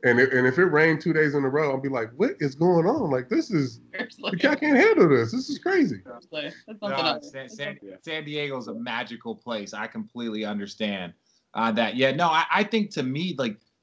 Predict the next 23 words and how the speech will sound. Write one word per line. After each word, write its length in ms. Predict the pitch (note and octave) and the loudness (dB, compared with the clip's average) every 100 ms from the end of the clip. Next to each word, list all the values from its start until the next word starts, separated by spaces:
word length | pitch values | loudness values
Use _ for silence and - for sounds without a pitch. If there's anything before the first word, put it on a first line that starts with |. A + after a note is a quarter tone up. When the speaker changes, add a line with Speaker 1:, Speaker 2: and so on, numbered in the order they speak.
| _ _ _ | _ _ _
Speaker 3:
as 160 | C#3+ B2 | -2 2
much 220 | F3 G3+ | 0 0
as 80 | F3 | -2
we're 140 | F3 | -4
talking 300 | F3 D#3 C#3+ | 0 0 0
about 220 | B2+ A2+ | 0 -2
season, 540 | - D#3 D#3 C#3+ B2+ - | -2 -6 -4 -4 -4 -6
season 400 | - D3 C3+ B2+ | -6 -4 -4 -6
canceling, 580 | - C3 B2 C3 A#2+ G2+ | -4 -4 -4 -2 -2 -2
that 280 | C3 E3 - | -4 -6 -4
to 120 | C3 | -2
me 260 | B2 C3 | 2 4
is 120 | A2+ G#2 | 2 2
the 100 | G#2 | -4
biggest 560 | F2+ A#2 A#2+ B2 - | -2 -2 0 -2 -2
thing 260 | A2+ A2+ A#2 | 0 2 2
that 220 | G#2+ - | 0 -2
people 360 | - A2+ A2 G#2+ | -2 -2 0 0
are, 200 | G2+ G2+ - | 0 -4 -2
are 180 | A2+ A2 | -2 -2
kind 360 | - A#2 A#2 | 0 2 2
of 60 | G#2 | 2
missing. 560 | G2 A2 A2 A#2+ A#2+ | 0 0 0 -2 -2